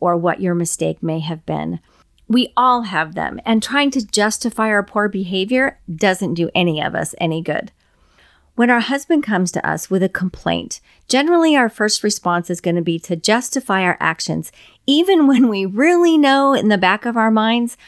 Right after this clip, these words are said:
we should not have done what we did. But we try to figure out a way to justify it and to make it okay. And what we should be doing instead is to take his comments and complaints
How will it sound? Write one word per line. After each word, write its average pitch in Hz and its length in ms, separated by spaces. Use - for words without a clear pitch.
we 202 100
should 214 240
not 185 220
have 170 160
done 156 260
what 160 200
we 170 100
did. - 340
But - 200
we 302 480
try 240 220
to 226 100
figure 202 320
out 190 160
a 170 60
way 165 300
to 165 160
justify 165 640
it 165 100
and 175 160
to 180 120
make 170 280
it 170 80
okay. 165 480
And 254 140
what 254 180
we 277 100
should 302 360
be 285 140
doing 220 440
instead 175 760
is 262 200
to 269 140
take 294 380
his 311 180
comments 190 800
and 180 200
complaints 170 720